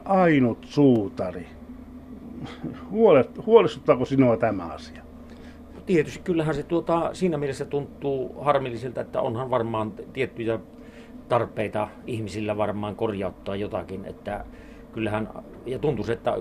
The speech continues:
Speaker 2: kyllähän sitä ainakin isommilla paikkakunnilla, niin siellä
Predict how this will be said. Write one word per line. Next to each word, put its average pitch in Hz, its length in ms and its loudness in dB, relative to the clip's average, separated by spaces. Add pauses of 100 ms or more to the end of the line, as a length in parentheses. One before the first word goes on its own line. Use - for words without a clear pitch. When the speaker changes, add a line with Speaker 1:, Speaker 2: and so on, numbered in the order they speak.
Speaker 2:
kyllähän 110 220 -8
sitä 117 240 -8
ainakin 117 280 -6
isommilla 101 340 -6
paikkakunnilla, 95 640 -8
niin 95 200 -8
siellä 98 320 -6